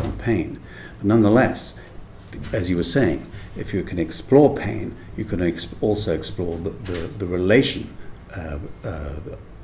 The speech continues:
the, uh, the potential creativity in, uh, individual human relations.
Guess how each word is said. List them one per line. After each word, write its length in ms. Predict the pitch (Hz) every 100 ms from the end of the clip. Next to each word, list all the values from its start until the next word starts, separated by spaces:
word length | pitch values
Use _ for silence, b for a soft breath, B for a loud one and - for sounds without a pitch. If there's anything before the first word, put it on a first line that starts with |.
| -
the, 380 | 110 82 78 78
uh, 240 | 76 71
the 80 | -
potential 420 | 107 - 110 107
creativity 760 | - 104 92 - 107 - 78 - B B
in, 320 | 110 87 78
uh, 20 | 82
individual 500 | 120 95 90 92 73
human 260 | 92 80 80
relations. 460 | 73 73 - -